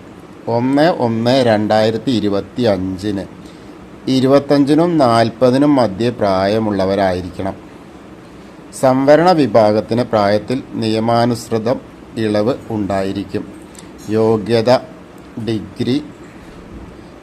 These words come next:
in വെറ്റിനറീസ്, സയൻസ്,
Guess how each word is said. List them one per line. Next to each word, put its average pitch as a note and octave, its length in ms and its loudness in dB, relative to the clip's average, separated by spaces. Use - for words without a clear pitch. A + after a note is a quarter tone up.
in A2+ 340 -2
വെറ്റിനറീസ്, A2 920 -2
സയൻസ്, A2 760 -2